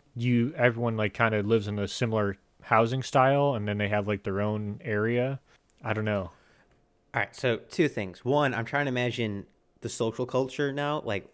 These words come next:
Speaker 2: bars and, you know, clubs and, like, how all that would change.
Speaker 1: I don't
Speaker 2: And
Speaker 1: think
Speaker 2: two
Speaker 1: there would be any. I mean, there would be bars, but I don't, like, I don't know if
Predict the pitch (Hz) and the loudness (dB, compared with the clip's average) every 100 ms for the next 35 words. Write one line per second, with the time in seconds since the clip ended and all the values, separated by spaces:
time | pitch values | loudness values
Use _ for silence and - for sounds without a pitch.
0 | 101 107 104 110 113 120 110 104 101 101 | -8 -2 0 0 0 -2 -4 -6 -6 -6
1 | 95 92 101 98 92 92 - _ _ - | -8 -10 -8 -6 -6 -10 -16 _ _ -8
2 | 117 113 113 110 107 92 - _ 98 - | -2 2 0 -2 -6 -12 -14 _ -16 -14
3 | - 113 113 113 - 110 107 98 101 120 | -2 2 2 0 -2 -2 0 0 0 -2
4 | 117 - 127 131 147 - _ _ - _ | -4 -4 -4 -4 -6 -10 _ _ -20 _
5 | _ - 110 127 165 123 135 117 127 185 | _ -6 2 4 4 0 2 2 2 2
6 | 139 104 101 98 95 - _ - 120 135 | 2 2 0 -2 -6 -16 _ 0 4 6
7 | 131 135 139 127 113 113 151 151 117 - | 8 8 8 4 2 4 4 4 2 2
8 | 113 117 135 - - _ _ - 104 - | 4 4 2 -2 -14 _ _ -6 -4 -4
9 | _ - 127 123 117 | _ -10 -2 2 0